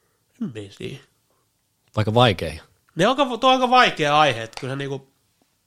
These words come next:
Speaker 2: Mä oon nyt miljoona asiaa, mitä pelkää vittu.
Speaker 1: On, on, niin on.
Speaker 2: Karhu tulee tohon, niin totta kai mie pelkään.
Speaker 1: Niin, niin. Kyllähän tuo on vähän vaikea aihe, että kyllähän nyt vittu. Ja jos joku ihminen sanoo, että se ei pelkää mitään, niin se puhuu paskaa.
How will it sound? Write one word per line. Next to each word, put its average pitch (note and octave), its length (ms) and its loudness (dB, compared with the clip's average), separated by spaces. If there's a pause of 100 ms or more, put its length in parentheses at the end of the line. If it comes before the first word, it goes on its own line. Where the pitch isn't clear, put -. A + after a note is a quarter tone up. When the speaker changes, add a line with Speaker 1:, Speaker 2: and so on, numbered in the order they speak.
(300)
Speaker 2:
Mä A#2+ 100 2
oon D#3+ 100 4
nyt D3+ 140 0
miljoona C#3 400 8
asiaa, F#2+ 180 -2
mitä F#2 200 -4
pelkää D#2+ 500 -8
vittu. C#3+ 440 -6
Speaker 1:
On, D#3+ 160 0
on, A2+ 160 -6
niin C#3 320 0
on. G#2+ 80 -10
Speaker 2:
Karhu B2+ 360 6
tulee A#2 280 4
tohon, A#2 320 6
niin G#2+ 100 2
totta A#2 260 0
kai A#2 180 4
mie G2+ 120 0
pelkään. F#2+ 280 -4
Speaker 1:
Niin, D3 500 2
niin. B2+ 340 -10 (140)
Kyllähän D3+ 280 -4 (100)
tuo F3 100 -4
on F#3 60 0
vähän G3+ 180 4
vaikea C3 380 0
aihe, A#2 160 -12
että A#2+ 120 -20
kyllähän B2+ 240 -14
nyt B2+ 80 -10
vittu. B2+ 360 -12 (720)
Ja D3+ 100 0
jos G3 120 -4
joku B3 200 -2
ihminen G#3+ 240 2
sanoo, G3 200 0
että F#3 100 -4
se E3+ 60 0
ei D#3 60 -4
pelkää F#3 480 0
mitään, B2+ 320 -4
niin B2+ 60 -8
se C3+ 100 -8
puhuu C3+ 180 -8
paskaa. - 640 -8